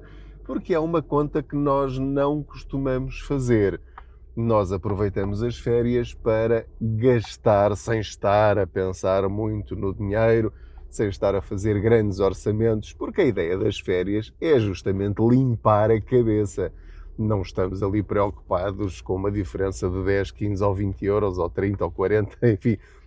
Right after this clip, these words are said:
depende um bocadinho dos, eh, orçamentos de, de cada um. Mas é importantíssimo que agora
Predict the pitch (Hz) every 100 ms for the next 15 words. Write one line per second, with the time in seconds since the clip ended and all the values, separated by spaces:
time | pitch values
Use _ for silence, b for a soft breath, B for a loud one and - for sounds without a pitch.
0 | - 117 113 110 110 104 110 101 101 107
1 | 104 98 92 - - - 104 101 95 113
2 | - 107 120 113 107 101 107 101 98 101
3 | - 117 107 95 85 - B B B B
4 | B - - 214 226 175 131 175 - 185
5 | 175 - 262 269 254 180 233 214 196 165
6 | 143 113 - 123 120 - 226 151 113 101
7 | 101 185